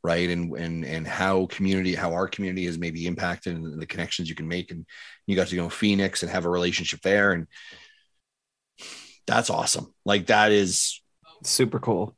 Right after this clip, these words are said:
Speaker 1: Yeah. People are like, like, "What's the, what's the value in a podcast, or where do you see it there?" That's it.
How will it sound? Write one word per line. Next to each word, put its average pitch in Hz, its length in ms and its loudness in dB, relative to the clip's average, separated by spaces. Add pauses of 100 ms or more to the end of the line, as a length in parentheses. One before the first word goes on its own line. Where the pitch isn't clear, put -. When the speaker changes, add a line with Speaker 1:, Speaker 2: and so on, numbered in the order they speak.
(140)
Speaker 1:
Yeah. 92 220 4
People 127 260 4
are 120 100 8
like, 107 240 6
like, 95 300 4
"What's 98 180 4
the, 98 180 6
what's 98 220 0
the - 60 2
value 90 320 2
in 90 40 -2
a 87 40 -4
podcast, 80 520 -4
or 85 40 -2
where 82 140 0
do 82 40 -2
you 80 80 -4
see - 160 -4
it 78 100 -8
there?" 76 400 -4
That's 82 360 -2
it. - 200 -12